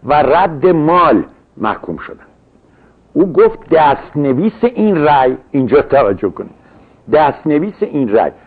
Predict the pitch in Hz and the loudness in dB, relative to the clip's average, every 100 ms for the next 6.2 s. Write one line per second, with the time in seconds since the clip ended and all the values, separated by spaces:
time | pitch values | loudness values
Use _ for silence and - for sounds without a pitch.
0 | _ - 147 131 - 151 208 160 - _ | _ -4 0 0 0 -2 0 -2 -8 _
1 | _ _ - 135 - - 143 135 - - | _ _ 0 0 -2 -8 -4 -4 -6 -6
2 | 190 214 - - - 131 - - 202 226 | -2 -2 -4 -18 -6 -6 -4 -2 2 2
3 | - 175 143 135 - _ - - _ - | 0 -2 2 0 -2 _ -20 -20 _ -4
4 | 160 - 175 254 202 220 240 185 214 214 | -4 -2 0 2 2 2 2 2 0 -2
5 | - _ _ _ _ - 311 - 175 190 | -8 _ _ _ _ -14 -14 -4 0 2
6 | 110 | 0